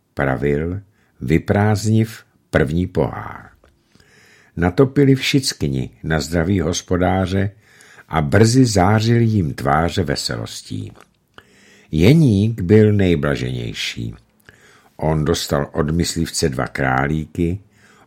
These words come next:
od paní mámy velikánský koláč,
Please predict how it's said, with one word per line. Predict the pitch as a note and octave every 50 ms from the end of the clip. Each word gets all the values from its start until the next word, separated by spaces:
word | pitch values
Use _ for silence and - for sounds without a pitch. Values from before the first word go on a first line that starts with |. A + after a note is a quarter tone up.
| _
od | - F#2+ - -
paní | - - F2+ F#2 F#2+ G2 F#2
mámy | F2+ F2+ F2 F2 F2+ F#2 F#2+ F2
velikánský | D2 C#2+ E2 E2 F2+ F#2+ F2+ - G2+ F#2 F#2 F#2 F#2 F2+ - - - - D#2+ D2
koláč, | C2 - - D#2+ C#2 C2 B1 B1 B1 B1 B1+ C2 C#2 G2+ - - -